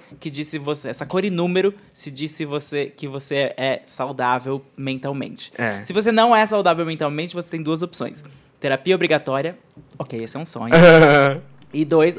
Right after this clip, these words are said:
Speaker 1: morte.
Speaker 2: Sim. É, os, os personagens, eles todos trabalham nessa agência, né, que são os que, que, que combate os crimes, né? Eles basicamente vão atrás das pessoas, porque eles têm como detectar quem tá com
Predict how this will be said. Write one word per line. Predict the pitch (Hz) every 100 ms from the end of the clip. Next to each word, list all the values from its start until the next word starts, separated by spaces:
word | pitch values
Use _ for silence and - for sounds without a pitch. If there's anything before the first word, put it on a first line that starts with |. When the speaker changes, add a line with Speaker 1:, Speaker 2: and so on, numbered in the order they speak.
| -
Speaker 1:
morte. | 170 175 165 - - _ _ 175
Speaker 2:
Sim. | - - 156 131 127 131 _ - - -
É, | 117 117 117 104 - -
os, | 127 131 135 135 131 127 131 131 - - - _ _
os | 135 135
personagens, | 156 139 156 151 156 165
eles | 170 147
todos | 170 156
trabalham | 190 170 160
nessa | 156 151 160
agência, | 143 151 160 175 160
né, | 139 135
que | 147
são | 135 147 131 135
os | 127 - - _ _ _ _ _
que, | - 131
que, | - - 135
que | - - 131 131 127 127 120
combate | 151 151 151 147 151
os | 160
crimes, | - 175 147 135
né? | 135
Eles | 131
basicamente | 160 - 180 175 175
vão | 180
atrás | 180 175 170
das | 165
pessoas, | - 175 180 156 165 170
porque | 160 147
eles | 151 151
têm | 139
como | 147 143
detectar | 139 139 135 135 131
quem | 135
tá | 131
com | 123 131 120 117